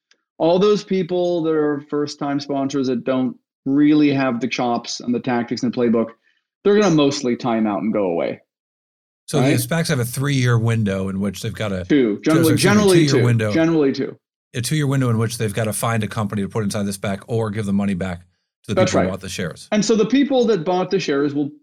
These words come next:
Speaker 1: mostly get their money back, and they'll have warrants, and there'll be a bunch of spac zombies wandering around with kind of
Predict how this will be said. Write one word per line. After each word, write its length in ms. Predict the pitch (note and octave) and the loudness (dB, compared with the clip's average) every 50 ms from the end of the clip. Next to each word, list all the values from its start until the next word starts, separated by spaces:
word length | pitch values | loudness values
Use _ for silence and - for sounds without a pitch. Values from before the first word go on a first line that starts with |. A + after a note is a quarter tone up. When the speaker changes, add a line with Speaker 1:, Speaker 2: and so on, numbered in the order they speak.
| - | -6
Speaker 1:
mostly 340 | - D3 D#3 D3+ - F#3+ F3+ | -2 -2 -2 -2 -2 -2 -2
get 180 | D3+ D#3 D3 - | 0 -2 -2 0
their 120 | D#3+ D#3 | 0 0
money 220 | C#3+ A#2 A#2 A2+ | 0 0 0 0
back, 340 | A2 A2 G#2 A#2+ F#3+ - - | 0 -2 -2 -2 -4 -6 -8
and 220 | - - B2+ C3 A#2+ | -8 -4 -2 0 2
they'll 160 | B2 B2 B2 | 2 2 0
have 260 | B2+ C3 B2+ B2 A2+ | 0 0 0 0 0
warrants, 500 | A#2+ B2 B2+ B2 A#2+ A#2+ B2 D3+ D3+ - | 0 0 0 2 2 0 0 0 0 -2
and 140 | C#3+ B2 A#2+ | 0 0 2
there'll 120 | B2 A#2+ A#2 | 2 2 2
be 100 | B2+ B2 | 2 2
a 40 | |
bunch 300 | A2+ B2 B2+ C3 B2+ - | 2 0 -2 -4 -2 -2
of 220 | C3 A#2+ A2+ - - _ _ _ _ _ _ _ _ _ _ _ - - | -4 -4 -4 -6 -12 _ _ _ _ _ _ _ _ _ _ _ -12 -10
spac 420 | - - C#3+ C3+ C3+ C3+ C3+ D3 | -4 -2 0 0 0 0 0 0
zombies 560 | B2+ B2+ C3 B2+ C3+ C3+ C3 C3 B2+ B2+ A#2 | 0 0 2 2 4 4 4 4 4 2 2
wandering 420 | A#2 A2+ A#2+ B2+ B2+ B2+ B2+ B2+ A#2+ | 0 0 0 2 2 2 2 2 2
around 640 | A#2 A2+ A2+ A#2 A#2 A#2 A2+ A2 A2 A2 A2 A2 | 2 0 0 2 2 2 2 2 2 0 0 0
with 180 | - A2+ A2+ - | -2 -4 -4 -4
kind 220 | - B2 A#2 A#2 A#2 | -4 -4 -2 0 0
of 140 | A2+ G#2 | 0 -2